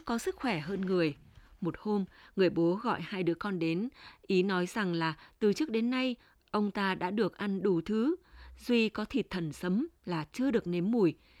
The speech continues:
nên ba cha con phải đi tìm thần sấm để giết thịt. Nghe bố nói, hai người con bằng lòng nhận lời. Sáng hôm sau, ba bố con bịt một cái trống và đóng một cái thùng gỗ to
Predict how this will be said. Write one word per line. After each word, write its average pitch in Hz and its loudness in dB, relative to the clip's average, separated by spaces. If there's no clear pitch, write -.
nên 208 4
ba 202 -2
cha 202 -6
con 190 0
phải 175 -4
đi 247 -2
tìm 196 -2
thần 180 -4
sấm 190 -2
để 175 2
giết 311 -2
thịt. 233 4
Nghe 285 2
bố 208 6
nói, 214 0
hai 247 0
người 196 6
con 196 -2
bằng 185 -2
lòng 170 0
nhận 170 0
lời. 170 2
Sáng 180 -2
hôm 220 -2
sau, 214 0
ba 269 4
bố 233 8
con 269 0
bịt 220 2
một 175 0
cái 180 2
trống 196 -2
và 196 -2
đóng 196 0
một 302 -4
cái 180 -2
thùng 180 -2
gỗ - 0
to 285 0